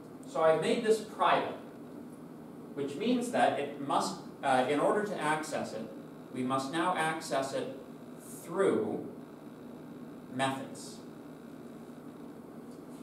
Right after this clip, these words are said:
And let's, um, let's just put in some initializing values.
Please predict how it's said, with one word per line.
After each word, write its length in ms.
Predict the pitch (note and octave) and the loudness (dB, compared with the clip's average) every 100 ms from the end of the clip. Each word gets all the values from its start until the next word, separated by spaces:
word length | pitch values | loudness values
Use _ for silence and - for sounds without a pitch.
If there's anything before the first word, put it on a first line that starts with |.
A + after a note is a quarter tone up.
| - - - - - - - - - - - - - - - - - - - - - - - - - - - - - - | -12 -12 -14 -14 -14 -14 -14 -14 -14 -14 -12 -12 -12 -12 -12 -12 -12 -14 -14 -14 -14 -12 -12 -12 -14 -14 -14 -14 -14 -10
And 140 | B2+ B2 | -6 -2
let's, 360 | C3 - - | -2 -2 -4
um, 400 | A#2+ A2 G#2 G#2 - - - - C3 | -2 0 0 -4 -8 -12 -14 -10 -10
let's 200 | - - | -8 -8
just 200 | - - - - A2+ | -8 -8 -12 -12 -8
put 120 | - A#2+ | -2 -2
in 100 | A#2 | -2
some 160 | - | -4
initializing 600 | - A2+ - - G2+ - - | -4 -4 -6 -6 -8 -10 -12
values. 300 | - - D2+ | -12 -10 -10